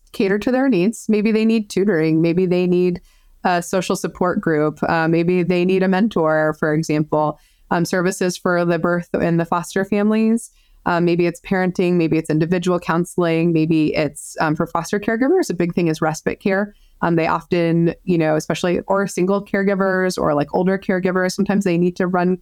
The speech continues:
errands without the children or go to their own appointments or those kind of things. Um, so they need their supports. And then, like, at kind of the agency and larger level, um, policies and programs that dictate, like, the right amount of training and support at the right time, um, for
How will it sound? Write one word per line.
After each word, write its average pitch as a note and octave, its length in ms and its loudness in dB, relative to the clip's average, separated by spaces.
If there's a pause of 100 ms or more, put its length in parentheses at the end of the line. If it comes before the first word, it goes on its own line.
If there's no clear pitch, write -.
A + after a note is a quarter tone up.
(500)
errands E3+ 460 0
without E3+ 320 -2
the F#3+ 80 -2
children F3+ 520 0
or D#3+ 80 0
go E3 160 -2
to F#3 100 -4
their G3 220 0
own G#3+ 180 0
appointments D#3+ 640 -2
or E3 80 0
those E3 200 0
kind F3 180 -2
of E3 80 -6
things. D#3 420 -2 (300)
Um, E3+ 120 0
so E3+ 160 -2
they E3+ 180 2
need E3+ 200 2
their D#3+ 140 0
supports. - 600 -4
And E3 160 2
then, D3+ 260 2
like, D#3 180 -2
at - 140 -4
kind D3+ 200 0
of D3+ 100 -2
the - 160 -2
agency D#3 400 0
and C#3+ 120 2
larger C#3+ 340 0
level, C#3+ 540 0
um, D3 220 0
policies D#3 520 -2
and D#3 160 -2
programs D3 600 0
that D3+ 200 -2
dictate, C#3+ 420 -4
like, - 220 -4 (240)
the E3 120 0
right D#3+ 260 0
amount D#3+ 320 2
of D#3 100 -2
training D3+ 680 2
and D3+ 160 0
support D3+ 480 -2
at - 140 -6
the D#3 120 0
right D3+ 260 -2
time, - 500 0
um, - 200 -2
for D#3+ 280 0